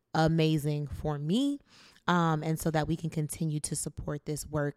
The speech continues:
and to support this content. Speaking of supporting this work and content, um, I have an announcement to make. I am launching a Patreon. Ow, ow, ow. Brr, brr, brr, brr. And so, um,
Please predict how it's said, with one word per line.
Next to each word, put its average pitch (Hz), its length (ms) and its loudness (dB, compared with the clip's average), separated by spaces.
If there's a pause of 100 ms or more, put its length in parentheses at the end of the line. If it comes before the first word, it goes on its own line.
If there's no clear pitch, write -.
and 147 220 -2
to - 120 -6
support - 380 -6
this 139 160 -8
content. 139 500 -6
Speaking 220 460 0
of 160 240 0 (260)
supporting 160 440 -2
this 151 180 -4
work 151 240 -2
and 147 160 -6
content, 147 520 -6 (600)
um, 165 280 2
I 156 100 0
have 160 240 2
an 151 140 0 (100)
announcement 156 680 -2
to 156 100 -4
make. 139 360 -6
I 185 200 0
am 165 200 2
launching 156 540 0
a 139 140 -6
Patreon. 170 1600 0
Ow, 160 200 -4
ow, 156 200 -4
ow. 151 460 -4
Brr, 359 120 2
brr, 359 120 -2
brr, 330 160 -4
brr. 226 600 0 (500)
And 185 180 2
so, 180 540 2
um, 165 480 -2